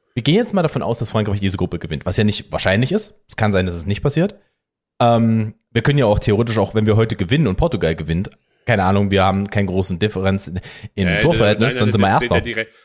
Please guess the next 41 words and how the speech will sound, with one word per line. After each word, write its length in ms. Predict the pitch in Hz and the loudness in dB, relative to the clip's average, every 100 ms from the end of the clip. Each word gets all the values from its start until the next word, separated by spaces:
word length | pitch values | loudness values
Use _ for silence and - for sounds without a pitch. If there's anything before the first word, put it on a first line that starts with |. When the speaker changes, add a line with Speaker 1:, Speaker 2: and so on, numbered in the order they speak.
| _ | _
Speaker 2:
es 220 | 107 - | -18 -8
zählt 160 | 120 120 | -6 -4
der 80 | |
direkte 380 | 113 107 110 110 | -4 -4 -6 -8
Vergleich. 540 | - 95 92 98 104 _ | -8 -8 -6 -6 -8 _
Speaker 1:
Ach, 260 | 185 262 285 | 0 2 2
Speaker 2:
Also 100 | 220 | 0
wenn 60 | 269 | -2
Speaker 1:
nicht 120 | 285 | -2
das 120 | - | 0
Speaker 2:
die 20 | |
Speaker 1:
Torverhältnis. 400 | 196 143 120 - | 0 0 -2 -2
Ach, 160 | - - | -6 -6
interessant, 360 | 202 143 104 98 | -4 -2 -4 -4
gut. 120 | 90 | -8
Speaker 2:
Nein, 300 | 98 110 110 | -8 -6 0
Speaker 1:
Ja, 140 | 127 | 0
Speaker 2:
nein, 120 | 101 | 2
Speaker 1:
also 160 | 123 127 | 0 2
wenn 120 | 127 | 2
Speaker 2:
nein. 40 | 131 | 2
Speaker 1:
wir 80 | |
heute 160 | 175 180 | 2 2
gewinnen 180 | 147 139 | 0 2
und 60 | |
Portugal 280 | 123 151 98 | 2 2 4
heute 180 | 104 104 | 2 0
gewinnt, 340 | 95 104 - | 0 -2 0
dann 280 | 104 98 95 | 0 2 2
sind 240 | 92 110 98 | 2 0 2
wir 160 | 98 | 0
Erster 300 | 104 113 - | 2 0 0
in 80 | 90 | -2
der 80 | 87 | 0
Gruppe. 440 | - - 92 - _ - | -2 0 -2 -2 _ -4
Just 220 | 90 - | -2 0
saying. 380 | 101 82 87 131 - - - - _ | 0 0 -2 -6 -10 -20 -18 -18 _
Ähm, 680 | 120 110 107 104 104 101 - _ | 0 2 0 0 0 0 -6 _
und 140 | 107 | -6
Frankreich, 540 | - 147 - 87 - 95 | -2 -2 0 -2 -4 -2
äh, 280 | 90 85 | 0 0